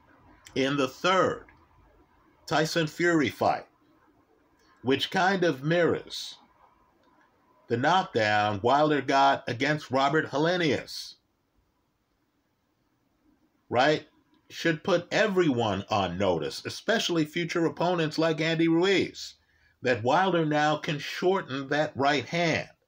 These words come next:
So, since Ruiz is shorter, since Ruiz already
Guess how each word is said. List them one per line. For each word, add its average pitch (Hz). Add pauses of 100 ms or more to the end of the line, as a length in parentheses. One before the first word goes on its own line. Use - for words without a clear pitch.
(1600)
So, 160
since 220
Ruiz 175
is 151
shorter, 185 (240)
since 226
Ruiz 165
already 156